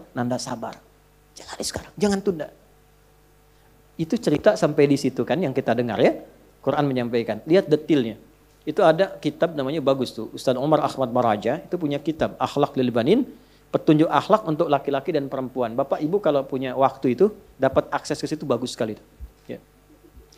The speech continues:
Apa yang terjadi? Itu Ismail alaihissalam disiapkan tali, nanti jadi sunnah kurban setelah itu. Tali diikat, pisau, siap, berangkat.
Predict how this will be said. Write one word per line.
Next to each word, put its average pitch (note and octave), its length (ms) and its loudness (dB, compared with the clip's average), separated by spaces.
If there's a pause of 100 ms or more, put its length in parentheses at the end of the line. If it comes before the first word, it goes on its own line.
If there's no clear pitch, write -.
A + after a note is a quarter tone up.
(180)
Apa G3+ 200 8
yang G#3 120 6
terjadi? C#3 320 0 (680)
Itu D#3+ 160 -2
Ismail D3 560 -2 (240)
alaihissalam C3 440 0
disiapkan E3 520 -2 (240)
tali, C3 280 6
nanti F#3 220 2
jadi A#3 100 2
sunnah G#3 320 4
kurban G3 320 6
setelah D3+ 220 -2
itu. - 120 -12 (540)
Tali C3 320 6
diikat, C3+ 640 0
pisau, D3+ 480 2 (240)
siap, - 420 4 (460)
berangkat. C#3+ 360 2